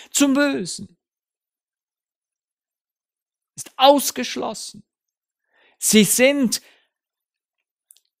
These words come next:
fertig, sie sind reif, sie sind Gott ähnlich. Deshalb ist es mir so wichtig, dass wir verstehen,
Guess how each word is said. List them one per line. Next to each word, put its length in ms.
fertig, 800
sie 100
sind 360
reif, 520
sie 200
sind 380
Gott 280
ähnlich. 680
Deshalb 280
ist 100
es 120
mir 120
so 220
wichtig, 600
dass 180
wir 140
verstehen, 880